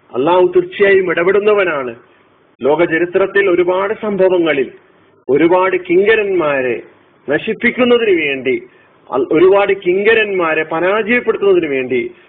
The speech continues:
അള്ളാഹു ഇടപെട്ടതിന്റെ ഒരുപാട് കഥകൾ വിശുദ്ധ ഖുർആനിലൂടെ നമുക്ക് പഠിക്കാൻ കഴിയുന്നുണ്ട്. അപ്പൊ വഅർസല അലൈഹിം ത്വയ്റൻ അബാബീൽ, അവരുടെ മേൽ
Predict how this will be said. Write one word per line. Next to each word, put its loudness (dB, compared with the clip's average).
അള്ളാഹു 0
ഇടപെട്ടതിന്റെ -2
ഒരുപാട് -2
കഥകൾ -2
വിശുദ്ധ -4
ഖുർആനിലൂടെ -2
നമുക്ക് -8
പഠിക്കാൻ -2
കഴിയുന്നുണ്ട്. -4
അപ്പൊ -6
വഅർസല -2
അലൈഹിം -4
ത്വയ്റൻ 0
അബാബീൽ, -6
അവരുടെ 0
മേൽ 0